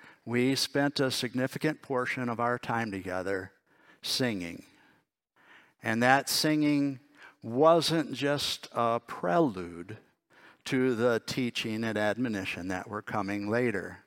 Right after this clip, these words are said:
That singing is an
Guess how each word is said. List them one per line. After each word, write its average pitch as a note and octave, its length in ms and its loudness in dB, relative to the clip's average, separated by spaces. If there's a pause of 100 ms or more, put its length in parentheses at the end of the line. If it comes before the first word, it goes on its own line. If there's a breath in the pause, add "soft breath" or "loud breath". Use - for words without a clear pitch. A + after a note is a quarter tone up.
(1120 loud breath)
That C3 260 6
singing C#3 560 2
is C3 400 2
an A#2+ 240 -2